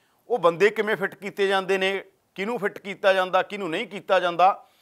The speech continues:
ਇਹ ਵੀ ਆਪਣੇ ਆਪ 'ਚ ਕਹਾਣੀ ਹੈ। ਤੁਹਾਡੇ ਯਾਦ ਆ ਜਦੋਂ ਆਪਾਂ ਰਾਜਨੀਤੀ ਡੀਕੋਡ ਕਰਨ ਲੱਗੇ ਸੀ, ਉਦੋਂ ਬਹੁਤ ਸਾਰੇ ਆਪਾਂ ਐਪੀਸੋਡਾਂ 'ਚ ਗੱਲ ਕਹੀ, ਬਹੁਤੇ ਲੋਕ ਫੋਨ ਕਰਕੇ ਕਹਿੰਦੇ ਸੀ,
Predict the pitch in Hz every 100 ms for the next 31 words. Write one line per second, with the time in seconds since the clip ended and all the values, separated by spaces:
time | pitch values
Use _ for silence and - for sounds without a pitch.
0 | _ _ 214 269 254 185 196 185 175 175
1 | 165 160 175 185 180 220 - _ _ -
2 | 165 170 165 170 190 180 180 190 175 165
3 | 170 180 151 160 175 165 175 165 160 143
4 | 165 170 170 156 208 180 170 165 175 156
5 | 170 - 160 170 143 156 160 180 185 185
6 | 196 202 175 - 151 156 156 156 160 156
7 | 165 175 151 165